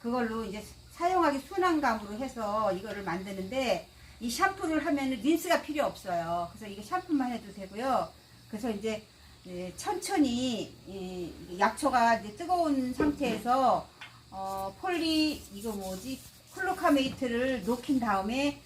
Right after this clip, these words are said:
이제 각각 그 여기에 적어져 있는 재료를 골고루 섞어서 이렇게 지금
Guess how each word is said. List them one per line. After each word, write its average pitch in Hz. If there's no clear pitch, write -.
이제 208
각각 269
그 185
여기에 214
적어져 226
있는 208
재료를 208
골고루 220
섞어서 254
이렇게 180
지금 214